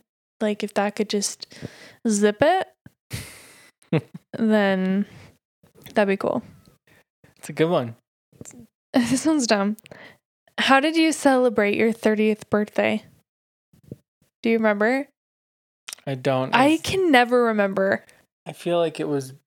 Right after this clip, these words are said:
Speaker 2: oh, I celebrated by going for an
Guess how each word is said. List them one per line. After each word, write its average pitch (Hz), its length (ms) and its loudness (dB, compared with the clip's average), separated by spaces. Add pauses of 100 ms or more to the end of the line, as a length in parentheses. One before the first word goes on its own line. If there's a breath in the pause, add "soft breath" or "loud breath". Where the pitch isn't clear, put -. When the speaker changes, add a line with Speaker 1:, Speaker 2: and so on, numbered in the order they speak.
(520)
Speaker 2:
oh, 202 260 2
I 170 140 0
celebrated 143 600 2
by 131 640 2 (640)
going 139 360 0
for 131 180 -2
an 127 140 -2